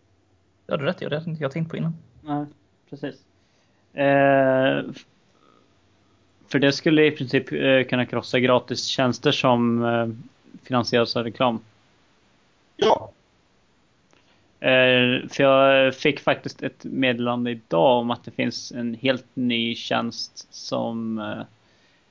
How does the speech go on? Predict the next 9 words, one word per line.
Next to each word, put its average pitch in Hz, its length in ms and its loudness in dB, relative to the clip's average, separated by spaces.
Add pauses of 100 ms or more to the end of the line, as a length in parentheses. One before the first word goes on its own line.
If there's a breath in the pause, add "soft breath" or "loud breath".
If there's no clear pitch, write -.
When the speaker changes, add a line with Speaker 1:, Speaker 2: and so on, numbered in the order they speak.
(300)
Speaker 2:
erbjuder 123 500 -2 (120)
gratis 151 560 0
mobilt 135 500 -2
bredband, 123 720 0
eh, 120 340 -4
gentemot 120 680 -6
att 113 140 -4
man, 117 420 -4
eh, 117 260 -4